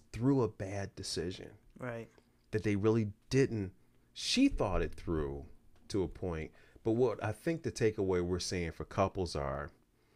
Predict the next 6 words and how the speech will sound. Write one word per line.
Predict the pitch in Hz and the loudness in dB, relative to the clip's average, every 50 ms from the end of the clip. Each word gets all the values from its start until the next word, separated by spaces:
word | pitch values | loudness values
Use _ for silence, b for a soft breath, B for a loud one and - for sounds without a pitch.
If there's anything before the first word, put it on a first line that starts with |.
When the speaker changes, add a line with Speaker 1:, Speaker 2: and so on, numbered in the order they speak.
| b b b b b b - | b b b b b b -2
Speaker 1:
is | 104 101 98 92 87 82 80 82 78 - - - - _ _ _ _ _ - - | 2 2 4 4 2 2 0 -2 -4 -6 -10 -12 -14 _ _ _ _ _ -12 -8
really | 90 90 87 92 104 120 127 139 147 147 156 160 156 | -6 -4 -2 0 2 2 4 4 4 4 4 2 0
try | - - - - - 113 101 98 95 90 85 82 80 80 90 - - - | -2 -8 -12 -2 2 2 4 4 4 2 2 0 -2 -4 -6 -12 -18 -12
to | - 90 | -10 -10
think | 87 - - - - - - 123 127 135 135 - - - - - | -10 -10 -14 -20 -18 -6 -4 -2 -2 -2 -2 -4 -8 -16 -18 -12
through | - 104 98 90 85 80 76 71 73 73 | -8 -4 -2 0 0 0 -2 -4 -6 -10